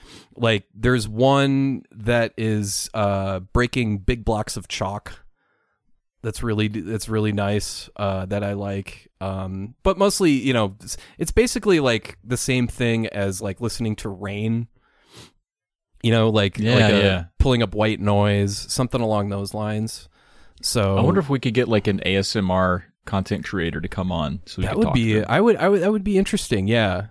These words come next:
Speaker 2: Yeah.
Speaker 1: Like, because, like, how do you, how do you, well, I would be interested to ask them, like, how do you promote something like that on, like,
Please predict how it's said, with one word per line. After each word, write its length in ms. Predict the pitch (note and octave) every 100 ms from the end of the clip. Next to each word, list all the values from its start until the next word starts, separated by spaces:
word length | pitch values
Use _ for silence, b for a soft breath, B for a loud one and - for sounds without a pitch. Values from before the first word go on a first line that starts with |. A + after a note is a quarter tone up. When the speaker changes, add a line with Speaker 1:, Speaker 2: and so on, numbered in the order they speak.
| -
Speaker 2:
Yeah. 240 | G2+ F#2 E2+
Speaker 1:
Like, 280 | A2+ A2
because, 380 | - B2 C3+ A#2+
like, 320 | C3+ B2 - - b b b b _ _ _ _ _ _ _ _
how 220 | - - F#3
do 60 |
you, 640 | G#3 F#3 D#3 C3+ A#2 G2+ G2+ - _ _ _ _ _ _ _ -
how 120 | C3+
do 60 | F3
you, 80 | -
well, 340 | B2+ F3 E3
I 140 | D3 F#3
would 140 | F3
be 120 | D#3+
interested 380 | D#3 D#3+ - D3
to 100 | B2+
ask 260 | - C3+ -
them, 200 | B2 A2
like, 200 | G#2 G#2
how 180 | - C#3
do 80 | C#3+
you 80 |
promote 640 | C3 - A2+ G2+ G#2 A#2 -
something 380 | C#3 C3 D3+
like 240 | D3+ D#3 -
that 280 | D#3 E3 D#3
on, 200 | A2+ A2
like, 220 | G2+ F#2+